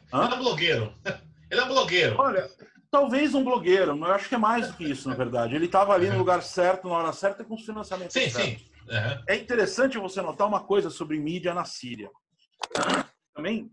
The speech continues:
Speaker 1: ah, ah, ah, acabou, acabou passando dentro dos, dos, do, da, dos capítulos ali que eu falo sobre mídia e sobre Síria. Eu vou falar sobre os,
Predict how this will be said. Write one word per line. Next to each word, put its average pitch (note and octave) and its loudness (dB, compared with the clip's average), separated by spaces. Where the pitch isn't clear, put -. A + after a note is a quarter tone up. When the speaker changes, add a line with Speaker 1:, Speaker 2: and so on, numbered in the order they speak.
Speaker 1:
ah, C3+ -6
ah, B2 -4
ah, B2 -6
acabou, C#3+ -4
acabou D3 -2
passando D#3+ -4
dentro C3 -10
dos, A2+ -12
dos, - -20
do, - -20
da, G#2+ 0
dos B2 -14
capítulos C3+ -4
ali C3+ -6
que - -18
eu A2 -14
falo A#2+ -4
sobre A2 -14
mídia B2 -8
e A2 -14
sobre C#3+ -12
Síria. C#3 -10
Eu D3 -6
vou E3+ -4
falar F3 2
sobre F3 -4
os, D#3+ -8